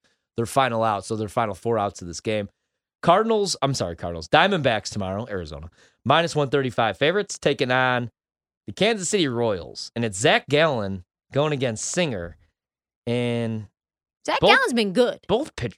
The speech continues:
Speaker 1: Singer's six and four this year
Speaker 2: Yeah.
Speaker 1: with a three two seven. Gallen's nine and two with a two seven six.
Speaker 2: Give me the under.
Speaker 1: Seven and a half, minus one twenty. I'm with you on the under. I like the
Speaker 2: Yeah.
Speaker 1: under in that game. Uh,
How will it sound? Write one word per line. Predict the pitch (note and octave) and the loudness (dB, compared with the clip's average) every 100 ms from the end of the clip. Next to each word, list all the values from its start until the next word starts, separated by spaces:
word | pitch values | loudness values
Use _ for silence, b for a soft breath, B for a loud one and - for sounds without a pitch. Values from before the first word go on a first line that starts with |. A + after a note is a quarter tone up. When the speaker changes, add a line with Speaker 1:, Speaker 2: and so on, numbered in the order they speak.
| _ | _
Speaker 1:
Singer's | - - B3+ G4+ E3 A#2 | -8 -2 -2 0 -2 -2
six | - G#3 - | -2 -2 -2
and | D#3+ | 0
four | D3 D#3+ | 0 0
this | C#3 B2 | -2 -2
year | C#3+ | 0
Speaker 2:
Yeah. | A#3 | 0
Speaker 1:
with | - | 0
a | |
three | D#3 C#3 | -2 -2
two | C3+ | -4
seven. | A#2 C#3+ C3+ C3 | 0 0 0 0
Gallen's | B2+ F#3 F3 A2 | 0 0 0 0
nine | C3 C#3+ | 0 0
and | A2 | -2
two | D3+ | -2
with | C3+ | -2
a | G#2 | -4
two | - C3+ | -4 -4
seven | - C#3 G2+ | -2 -2 -4
six. | - A#2 B2+ | -4 -4 -2
Speaker 2:
Give | C#4 | -4
me | B4 | -2
the | D#4+ | -2
under. | D#3+ B3+ E3 - | 0 -2 -4 -4
Speaker 1:
Seven | - G3 G#3+ | 2 2 2
and | D#3 | 0
a | |
half, | C3+ D3+ C#3+ | 2 2 2
minus | C#3+ C#3 C#3 | 0 0 -2
one | C3 | -2
twenty. | - D3 D3+ | -2 0 2
I'm | D#3+ | 2
with | D#3 C#3 | 2 2
you | |
on | C3 | 0
the | G#2+ | 0
under. | G2+ F#2 - | -4 -6 -4
I | A2 | 0
like | C#3+ F3+ | 2 2
the | B2+ | 0
Speaker 2:
Yeah. | |
Speaker 1:
under | A#2+ G#2+ | -2 -2
in | G2+ G2 | -4 -6
that | F2 | -6
game. | C3 B2 E2 _ _ _ _ _ - | -2 -2 -4 _ _ _ _ _ 0
Uh, | B2 C#3 C3 | 2 4 4